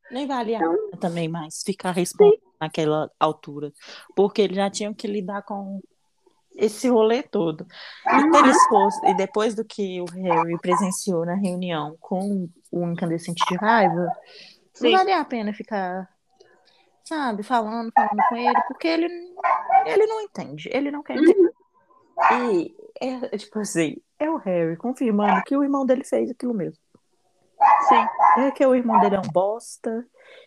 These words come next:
Speaker 1: e que ele é um bosta, e que ele é um bosta.
Speaker 2: Uhum.
Speaker 1: E
Speaker 2: Não, e uma
Speaker 1: odeio, odeio. Tem gente que fica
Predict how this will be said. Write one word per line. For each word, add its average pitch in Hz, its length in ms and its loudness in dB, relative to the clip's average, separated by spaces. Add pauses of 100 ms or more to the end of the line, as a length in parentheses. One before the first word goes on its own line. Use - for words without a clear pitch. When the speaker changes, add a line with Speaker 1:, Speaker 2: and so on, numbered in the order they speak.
(140)
Speaker 1:
e 190 120 -6
que - 160 -8
ele 185 120 2
é 196 40 2
um 175 120 -2
bosta, 170 720 -2
e 180 80 -2
que 190 160 0
ele 175 160 0
é 175 60 2
um 180 160 -4
bosta. - 440 -8 (800)
Speaker 2:
Uhum. 240 400 -2 (140)
Speaker 1:
E - 60 -6
Speaker 2:
Não, 370 260 8
e 269 120 6
uma 247 200 6
Speaker 1:
odeio, 202 260 4 (600)
odeio. 170 760 -4
Tem 180 160 -10
gente 185 360 -8
que - 80 -16
fica 202 360 -4